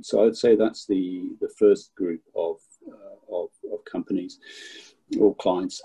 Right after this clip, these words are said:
And then the, the second group are the ones that realize that they spend a fortune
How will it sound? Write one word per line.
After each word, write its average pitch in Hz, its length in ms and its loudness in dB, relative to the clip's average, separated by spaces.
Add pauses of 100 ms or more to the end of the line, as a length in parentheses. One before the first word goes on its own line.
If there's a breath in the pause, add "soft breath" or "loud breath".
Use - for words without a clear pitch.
And 120 140 6
then 156 180 8
the, 151 300 4
the 131 80 2
second - 540 -2
group 98 340 -2 (580)
are 120 200 2
the 120 120 2
ones 143 720 -2
that 110 260 -2 (760)
realize 110 1120 -4
that 98 160 -8
they 98 140 -2
spend 95 560 -4 (200)
a 98 120 -6
fortune 90 800 -2